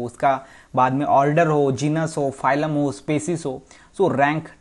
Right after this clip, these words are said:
टैक्सोनॉमी, हायरार्की, so ये जो बेसिक टर्म है, so इनमें उसको क्यों क्लासिफाई किया गया है, किस बेसिस पे ऑर्गेनिज्म का क्लासिफिकेशन हुआ है, systematic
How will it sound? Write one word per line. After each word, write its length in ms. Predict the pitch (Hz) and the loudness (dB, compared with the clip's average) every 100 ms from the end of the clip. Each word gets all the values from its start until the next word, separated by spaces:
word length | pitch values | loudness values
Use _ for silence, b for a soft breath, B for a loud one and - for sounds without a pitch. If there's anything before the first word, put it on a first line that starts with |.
| - | -2
टैक्सोनॉमी, 680 | 131 123 160 151 139 131 - | -2 0 0 0 -2 -6 -6
हायरार्की, 540 | 135 143 139 143 127 | 0 0 0 -6 -10
so 120 | 135 | -6
ये 160 | 143 160 | -2 0
जो 200 | 185 190 - | 2 0 0
बेसिक 600 | 151 135 139 151 - 165 - | -6 -6 -4 -4 -4 -10 -2
टर्म 260 | 160 170 165 | 2 2 2
है, 200 | 131 117 b b - | -4 -8 b b -4
so 60 | |
इनमें 200 | 170 180 | -2 0
उसको 240 | 185 165 180 | -4 -2 -4
क्यों 240 | - 190 | -2 -2
क्लासिफाई 560 | 165 143 131 156 143 135 | 2 0 0 -4 -2 -2
किया 300 | - 123 117 | -2 -2 -2
गया 140 | 117 | -4
है, 440 | 113 117 - - - - | -6 -8 -16 -20 -16 -4
किस 140 | 185 | -2
बेसिस 360 | 165 170 165 165 | 0 0 -2 -6
पे 80 | 175 | -2
ऑर्गेनिज्म 480 | 151 151 160 160 | 0 2 0 0
का 120 | 156 151 | 0 -2
क्लासिफिकेशन 720 | 139 127 147 131 147 135 139 | -2 -4 -4 -6 -6 -6 -6
हुआ 220 | 123 117 | -4 -4
है, 200 | 107 113 - b b | -6 -10 -16 b b
systematic 600 | - 160 196 180 165 190 | -6 -4 -2 0 0 -2